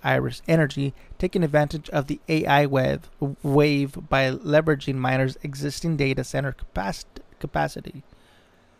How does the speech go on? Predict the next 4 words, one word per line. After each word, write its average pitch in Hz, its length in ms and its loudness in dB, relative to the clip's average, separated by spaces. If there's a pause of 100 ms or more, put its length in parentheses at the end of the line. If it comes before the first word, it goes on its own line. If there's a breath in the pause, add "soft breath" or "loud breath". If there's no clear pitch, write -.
(760 soft breath)
It 190 200 6
will 175 440 6 (100)
also 185 440 4
expand 143 680 0